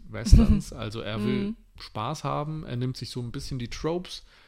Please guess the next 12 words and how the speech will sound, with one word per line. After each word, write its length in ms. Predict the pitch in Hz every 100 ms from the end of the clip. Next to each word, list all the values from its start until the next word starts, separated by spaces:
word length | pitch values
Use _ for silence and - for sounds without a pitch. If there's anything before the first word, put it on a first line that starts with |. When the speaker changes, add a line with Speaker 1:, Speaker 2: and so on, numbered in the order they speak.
| -
Speaker 1:
dieses 240 | 143 143 -
Genres, 500 | 131 139 139 139 -
aber 180 | 120 113
vor 240 | - 98
allem 300 | 107 113 131
auch 240 | 127 113 -
die 460 | 117 110 104 98 - - - - - -
Standardsituation, 920 | - 110 117 - 95 92 - 107 101
eben 200 | 101 104
die 100 | 101
Shootouts 640 | - 135 - 104 107 107 -
und 360 | 120 101 -